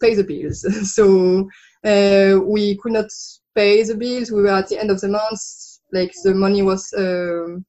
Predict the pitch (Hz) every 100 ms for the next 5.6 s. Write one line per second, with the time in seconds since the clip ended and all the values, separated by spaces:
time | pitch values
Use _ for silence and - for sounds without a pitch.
0 | _ - 226 208 202 190 196 202 190 185
1 | 196 247 427 - _ _ _ 220 220 220
2 | 226 220 208 - - - - 185 180 180
3 | 180 175 202 202 202 - 226 208 214 208
4 | 190 180 - _ _ 214 214 226 226 240
5 | 285 240 202 185 170